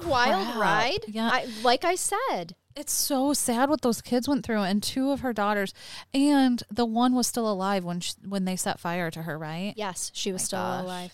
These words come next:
Speaker 2: This
Speaker 1: Um,
Speaker 2: hurts me.
Speaker 1: I told you that at the end you're going to be like,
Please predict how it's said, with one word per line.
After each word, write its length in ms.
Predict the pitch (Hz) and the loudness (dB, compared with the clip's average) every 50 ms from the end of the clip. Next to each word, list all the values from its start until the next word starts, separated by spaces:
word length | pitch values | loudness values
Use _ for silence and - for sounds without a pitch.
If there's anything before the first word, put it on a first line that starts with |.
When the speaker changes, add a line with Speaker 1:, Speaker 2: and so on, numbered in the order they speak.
| - _ _ _ _ _ _ _ _ _ _ _ _ _ _ _ _ - | -18 _ _ _ _ _ _ _ _ _ _ _ _ _ _ _ _ -8
Speaker 2:
This 220 | 220 196 180 175 | -6 -4 -4 -4
Speaker 1:
Um, 60 | 175 | -2
Speaker 2:
hurts 320 | 180 226 233 226 - - - | -4 -4 -4 -4 -4 -4 -2
me. 280 | 196 185 170 160 160 - | -2 -2 -2 -2 -2 -2
Speaker 1:
I 100 | 170 185 | -2 -2
told 280 | 175 285 294 - - - | -2 -4 -4 -6 -4 -6
you 100 | 262 233 | -8 -6
that 180 | 208 214 208 - | -4 -4 -4 -6
at 100 | 214 - | -8 -8
the 140 | 233 214 - | -10 -10 -8
end 240 | - 285 262 233 202 | -8 -6 -8 -8 -8
you're 120 | 196 196 | -10 -10
going 220 | 196 202 202 202 202 | -8 -8 -8 -8 -6
to 60 | 196 | -6
be 120 | 214 196 | -4 -4
like, 200 | 196 185 180 - | -4 -4 -6 -8